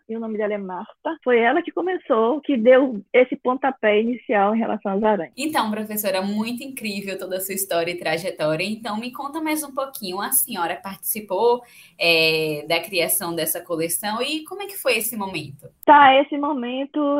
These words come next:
Speaker 1: é, foi muito prazeroso e muito inusitado. Foi na década de, de noventa. É,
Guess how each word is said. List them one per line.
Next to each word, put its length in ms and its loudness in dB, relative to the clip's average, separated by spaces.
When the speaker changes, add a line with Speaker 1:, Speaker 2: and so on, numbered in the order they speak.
Speaker 1:
é, 600 2
foi 120 0
muito 320 -2
prazeroso 1040 4
e 120 4
muito 1600 6
inusitado. 1000 6
Foi 160 10
na 540 8
década 540 6
de, 420 2
de 300 2
noventa. 640 4
É, 240 0